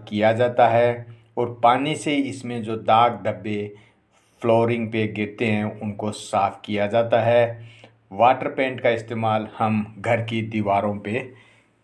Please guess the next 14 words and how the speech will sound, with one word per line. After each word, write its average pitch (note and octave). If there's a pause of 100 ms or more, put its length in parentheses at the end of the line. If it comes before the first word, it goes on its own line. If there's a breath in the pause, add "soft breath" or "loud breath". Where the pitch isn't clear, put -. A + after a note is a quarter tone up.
किया F#2+
जाता -
है - (200)
मुख्यतः। - (1400 soft breath)
अब A#2+
हम G#2+
बात G#2+
करेंगे G#2+
इनका G#2
इस्तेमाल। - (1500)
ऑयल D#3
पेंट C#3
को C#3
हम B2